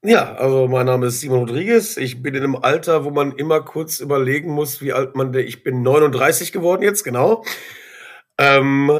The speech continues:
und, äh, ich, äh, wohne in Dorsten. Meine Familie stammt auch, äh, halb von hier, halb aus Südspanien. Und, ähm, ja, aktuell arbeite ich als, äh, professioneller Wertschätzer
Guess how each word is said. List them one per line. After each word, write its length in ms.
und, 600
äh, 460
ich, 360
äh, 240
wohne 220
in 120
Dorsten. 760
Meine 420
Familie 540
stammt 580
auch, 360
äh, 300
halb 240
von 180
hier, 400
halb 240
aus 160
Südspanien. 720
Und, 680
ähm, 640
ja, 300
aktuell 640
arbeite 520
ich 340
als, 480
äh, 340
professioneller 960
Wertschätzer 960